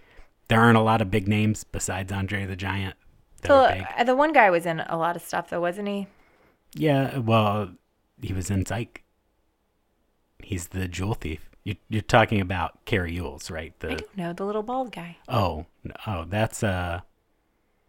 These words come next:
Speaker 1: that's
Speaker 2: He
Speaker 1: somebody's brother.
Speaker 2: he was
Speaker 1: That's,
Speaker 2: in some
Speaker 1: yeah,
Speaker 2: other stuff
Speaker 1: he's,
Speaker 2: around
Speaker 1: he's in
Speaker 2: that
Speaker 1: a lot.
Speaker 2: time, though.
Speaker 1: Yeah.
Speaker 2: Like, I don't know that if he had a lot of starring
Speaker 1: I'm
Speaker 2: roles,
Speaker 1: talking
Speaker 2: but he definitely had roles in movies.
Speaker 1: I'm talking about the Dread Pirate Roberts. The
Speaker 2: Oh, right.
Speaker 1: He was in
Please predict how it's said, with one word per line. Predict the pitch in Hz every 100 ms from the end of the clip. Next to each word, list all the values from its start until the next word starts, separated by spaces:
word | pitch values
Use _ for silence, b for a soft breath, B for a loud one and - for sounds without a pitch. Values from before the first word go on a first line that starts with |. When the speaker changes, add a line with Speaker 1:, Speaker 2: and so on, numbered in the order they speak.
| _ _ _ _ -
Speaker 1:
that's | 113 -
Speaker 2:
He |
Speaker 1:
somebody's | - 107 95 87
brother. | 92 85 82 - - _ _ _
Speaker 2:
he | _ 311
was | 349 262
Speaker 1:
That's, | 302
Speaker 2:
in | 285
some | 226
Speaker 1:
yeah, | 196
Speaker 2:
other | 190
stuff | 180 202 185
Speaker 1:
he's, | 175
Speaker 2:
around | 165
Speaker 1:
he's | 156
in | -
Speaker 2:
that | -
Speaker 1:
a |
lot. |
Speaker 2:
time, | 175 160 147
though. | - - -
Speaker 1:
Yeah. | - - _ _
Speaker 2:
Like, | 196
I | 226
don't | 214
know | 202
that | 196
if | 175
he | 190 175
had | 156 156
a |
lot | 156 151
of |
starring | - 175 165 -
Speaker 1:
I'm |
Speaker 2:
roles, | 147 113
Speaker 1:
talking | 117
Speaker 2:
but | 104
he | 170
definitely | 175 170 180 156
had | 156 151 156
roles | 160 135 139
in | 135 147
movies. | 160 - 180 - -
Speaker 1:
I'm | 120 139
talking | 147 113
about | 98 98
the | 85
Dread | 90 98 87
Pirate | 98 82 -
Roberts. | - 90 82 76 - - _ _ _ _ -
The | 87 -
Speaker 2:
Oh, | 190 160
right. | 170 175 - 247 -
Speaker 1:
He | - 113
was | 98 85
in | 82 80 78